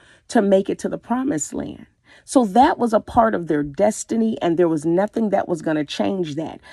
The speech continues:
But it didn't mean on the road they wouldn't have these small battles to fight. And so it is the same with us. So I want you every day to be ready.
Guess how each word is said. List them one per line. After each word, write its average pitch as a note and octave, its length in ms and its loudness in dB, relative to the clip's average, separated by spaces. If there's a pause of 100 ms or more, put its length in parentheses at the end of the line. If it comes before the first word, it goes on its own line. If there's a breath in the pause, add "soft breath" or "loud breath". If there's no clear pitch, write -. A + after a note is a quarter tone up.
(200 loud breath)
But A3 140 4
it F3 240 -2
didn't D4 420 8
mean A3+ 300 6
on F3+ 180 4
the E3 140 4
road F3+ 640 4
they F3+ 120 6
wouldn't G3 300 2
have E3+ 220 -4
these D#3+ 200 -4
small F3 320 0
battles D3+ 460 -6
to - 80 -12
fight. - 380 -2 (320 loud breath)
And F#3+ 160 0
so G3 240 2
it A3+ 200 2
is F3+ 260 0
the E3 120 0
same G#3 720 -2 (220)
with F3+ 260 -2
us. - 440 -10 (680 soft breath)
So A3+ 200 4
I G#3 180 6
want G3+ 600 2
you F#3 640 0 (320)
every F3+ 320 -2
day - 480 -4 (680)
to - 120 2
be F4+ 140 8
ready. D#4+ 540 -2